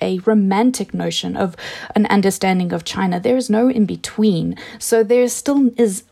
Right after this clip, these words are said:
much of a gap that needs to be filled in terms of understanding more about China. Even going into this next vocac. And perhaps that is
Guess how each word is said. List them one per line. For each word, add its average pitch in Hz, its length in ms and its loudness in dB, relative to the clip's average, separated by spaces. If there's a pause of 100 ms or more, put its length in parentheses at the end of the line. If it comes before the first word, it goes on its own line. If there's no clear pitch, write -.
(160)
much 233 640 2
of 196 100 -2
a 196 60 -2
gap 180 440 -4
that 185 180 -2
needs 190 180 -4
to 202 100 -4
be 180 140 -6
filled 185 340 -4
in 185 140 -6
terms 180 320 -8
of 175 160 -8 (400)
understanding 190 960 0
more 180 200 -2
about 175 280 -4
China. 220 460 0 (1000)
Even 247 220 4
going 190 300 0
into 185 220 -2
this 180 220 -4
next 175 300 -8
vocac. - 440 -4
And 226 120 -2
perhaps 202 400 -2
that 208 240 -2
is 196 260 0